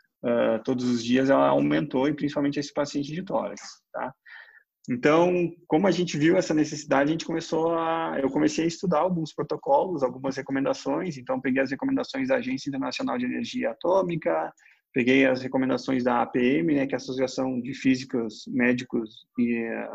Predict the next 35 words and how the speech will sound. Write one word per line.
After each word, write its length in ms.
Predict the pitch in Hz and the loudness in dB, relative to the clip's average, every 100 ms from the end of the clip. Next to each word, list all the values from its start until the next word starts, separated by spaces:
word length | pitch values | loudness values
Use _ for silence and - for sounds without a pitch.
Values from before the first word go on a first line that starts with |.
| 117 | -6
né, 120 | 123 | -2
Associação 360 | 131 117 120 139 | -2 -4 -2 4
Americana 400 | 135 131 135 135 | 4 4 2 2
de, 200 | 123 117 | 0 -4
de 120 | 113 | -6
Física 320 | - 120 120 | -6 -6 -4
Médica, 560 | 117 120 143 160 - 175 - - - - _ | -2 -2 -2 -6 -12 -14 -16 -20 -20 -20 _
tá? 280 | - 120 - - - - _ _ | 0 0 -2 -10 -20 -20 _ _
E, 120 | - - _ | -2 -2 _
claro, 340 | - 214 - 117 | 4 4 4 2
né, 140 | 123 | 2
algumas 340 | 151 135 143 139 | 0 0 -2 0
coisas 300 | 151 143 - | -2 -2 -4
que 100 | 131 | -6
o 100 | 120 | -6
C 160 | - | -4
B 100 | 127 | 2
R 360 | 127 131 139 127 - _ _ | 4 4 2 -2 -4 _ _
também 300 | 123 123 123 | -2 0 0
publicou, 560 | 123 135 170 147 151 175 | -2 -4 0 2 4 2
e 120 | 185 | 2
eu, 220 | 190 180 _ _ _ | 0 -4 _ _ _
olhando 640 | 214 165 165 165 214 226 | 4 4 6 6 4 2
essas 280 | 196 180 156 | -2 -2 -4
recomendações, 680 | 156 151 147 139 - 151 170 | -2 0 0 0 0 -2 -2
eu 60 | |
comecei 340 | 170 170 160 170 | -4 -4 -2 -2
a 60 | |
perceber 500 | 170 170 175 143 151 | 0 -4 -2 0 0
que 240 | 156 165 170 | -2 -4 -2
as 180 | 165 | -4
condutas 600 | - 175 147 139 156 165 | -4 -4 0 0 0 -2
eram 140 | 170 170 | 0 0
muito 240 | 160 165 | -2 -2
parecidas 720 | - 175 175 220 208 202 - | -2 -4 -4 -6 -6 -12 -20